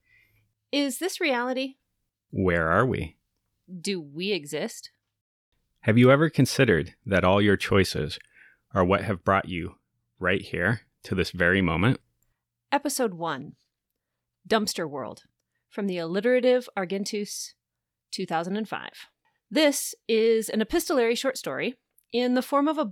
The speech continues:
Speaker 1: book review by an imaginary reviewer. The supposed book is called Dumpster World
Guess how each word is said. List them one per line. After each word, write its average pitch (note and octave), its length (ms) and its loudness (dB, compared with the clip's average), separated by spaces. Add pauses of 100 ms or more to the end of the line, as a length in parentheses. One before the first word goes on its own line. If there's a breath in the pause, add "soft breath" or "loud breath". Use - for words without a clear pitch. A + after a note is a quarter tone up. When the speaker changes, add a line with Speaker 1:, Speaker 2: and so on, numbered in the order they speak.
(140)
Speaker 1:
book - 200 -2
review E3 520 -6 (160)
by A#3 400 0
an B3 160 2
imaginary G#3+ 600 0
reviewer. E3+ 600 -8 (800 soft breath)
The G#3+ 180 -2
supposed B3 640 -2
book E3+ 300 -4 (160)
is G3+ 120 -2
called F3+ 440 -2 (120)
Dumpster G3+ 440 -2
World - 380 -10